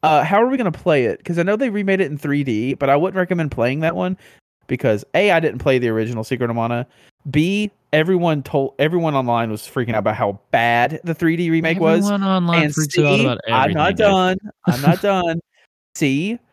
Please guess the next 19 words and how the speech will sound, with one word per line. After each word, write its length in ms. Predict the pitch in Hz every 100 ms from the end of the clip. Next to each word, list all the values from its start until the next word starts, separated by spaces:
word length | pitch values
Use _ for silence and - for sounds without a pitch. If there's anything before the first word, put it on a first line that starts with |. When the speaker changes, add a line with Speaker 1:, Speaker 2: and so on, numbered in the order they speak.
| _
Speaker 1:
when 120 | - 131
I 40 |
wanted 260 | 127 190 170
to 60 |
play 180 | 147 202
Secret 300 | - 160 127
of 60 | 117
Mana, 300 | 110 110 -
I 160 | 139 139
did 280 | 147 151
get 140 | 147 151
the 80 | 147
three 220 | 143 131
D 100 | 131
version, 380 | 113 107 107 101
and 180 | 113
it 120 | 120 -
does 180 | 123 110
suck. 380 | - 87 76